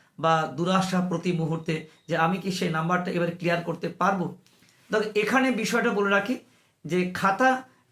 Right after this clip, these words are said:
কিভাবে দেখা হচ্ছে, এ প্রশ্ন করেছো আমাকে এবছর। তো আমি বলবো যে, খাতা অন্যান্য বছরের তুলনায়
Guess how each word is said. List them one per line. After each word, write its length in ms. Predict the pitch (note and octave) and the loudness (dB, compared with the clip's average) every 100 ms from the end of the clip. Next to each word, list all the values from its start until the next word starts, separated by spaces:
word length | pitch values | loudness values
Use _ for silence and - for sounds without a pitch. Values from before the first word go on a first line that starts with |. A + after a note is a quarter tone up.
| - | -10
কিভাবে 320 | G#3 A3 A3+ | -2 0 2
দেখা 260 | G#3+ F#3+ A3 | 2 2 2
হচ্ছে, 380 | F#3+ G#3 - A#3 | 2 2 0 0
এ 160 | G3+ | 2
প্রশ্ন 340 | F#3+ F#3 - G3 | 2 -2 -4 -4
করেছো 340 | F3+ F3+ F3+ | 0 0 0
আমাকে 280 | F3 E3+ F3+ | -2 -2 -2
এবছর। 320 | E3 D#3+ G3 - - _ _ _ | -2 -2 -4 -8 -12 _ _ _
তো 240 | F3+ F3 F3+ | -2 0 0
আমি 180 | G#3 | 0
বলবো 360 | G#3+ A3 A3 B3+ | 2 2 2 2
যে, 160 | F#3+ G3 | 0 -2
খাতা 320 | - F3+ G#3+ | 0 0 0
অন্যান্য 460 | G#3+ F#3 F#3+ G#3 | 0 0 0 0
বছরের 380 | G3 G3 G3 G#3 | 0 -2 0 -2
তুলনায় 300 | G3 F#3 G3 | 0 0 0